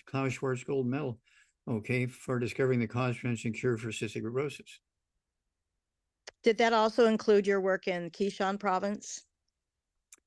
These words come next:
Speaker 1: Oh, yeah, Kishan province. Um, th-, this is, um, in South Africa, in the, uh, Kishan,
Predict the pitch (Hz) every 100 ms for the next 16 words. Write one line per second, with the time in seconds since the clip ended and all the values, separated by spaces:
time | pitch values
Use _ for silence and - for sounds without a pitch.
0 | _ - 180 160 131 190 143 139 123 -
1 | 135 139 120 - - _ _ - 165 117
2 | 113 123 - 156 165 147 123 131 - 131
3 | 113 - 127 110 107 - - 110 120 120
4 | 117 110 117 107 135 135 _ _ _ _
5 | _ - 120 120 120 - - 117 110 110
6 | - 127 147 117 127 120 123